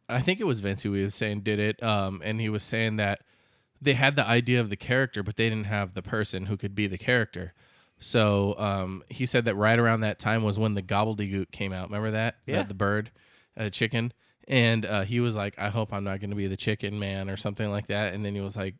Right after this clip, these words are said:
Speaker 1: called him and said, "Oh, no, the Undertaker." And then he was like, "Oh, okay, good.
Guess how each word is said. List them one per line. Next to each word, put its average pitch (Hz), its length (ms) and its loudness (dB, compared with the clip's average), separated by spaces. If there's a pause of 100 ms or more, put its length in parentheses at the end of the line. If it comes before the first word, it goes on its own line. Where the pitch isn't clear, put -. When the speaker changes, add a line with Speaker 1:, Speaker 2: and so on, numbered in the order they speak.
(120)
Speaker 1:
called 107 260 0
him 104 140 -2
and 98 220 -8
said, 92 240 -6
"Oh, 101 140 0
no, 98 400 -6 (120)
the 104 160 -6
Undertaker." 98 600 -2
And 92 160 -10
then 98 80 -8
he 98 100 -10
was 92 140 -8
like, 85 100 -8
"Oh, 95 140 -10
okay, 90 240 -10
good. 90 200 -10